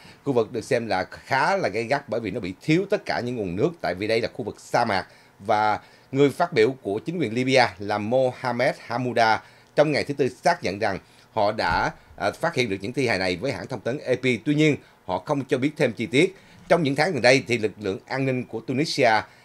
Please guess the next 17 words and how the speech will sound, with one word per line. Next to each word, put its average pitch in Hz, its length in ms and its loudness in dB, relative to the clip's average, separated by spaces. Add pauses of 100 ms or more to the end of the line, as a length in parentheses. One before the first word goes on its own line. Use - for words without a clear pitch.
(120)
đã 107 180 2
bắt - 160 -6
đầu 107 320 2
cho 113 360 6 (320)
chuyển 120 260 2
các 156 180 -6
di 156 100 0
dân 120 280 2
từ 107 200 0
ở 73 160 -2
một 117 180 -6
cái 147 100 -4
khu 131 120 -14
vực 101 220 -4
ở 85 140 -8
bờ 120 180 2
biển 101 220 0